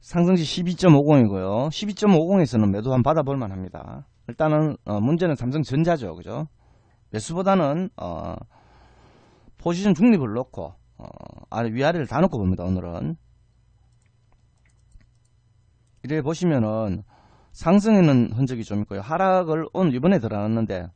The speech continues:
어, 반등을 주고, 어, 전강 후 약을 보고 있습니다, 현재. 삼백칠 점 육오는 의미가 없습니다.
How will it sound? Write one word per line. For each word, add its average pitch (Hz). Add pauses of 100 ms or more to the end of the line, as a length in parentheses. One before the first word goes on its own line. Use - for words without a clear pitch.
(180)
어, 95
반등을 156
주고, 190 (240)
어, 160
전강 127
후 131
약을 175
보고 110
있습니다, 92
현재. 95 (4000)
삼백칠 214
점 220
육오는 190
의미가 156
없습니다. 101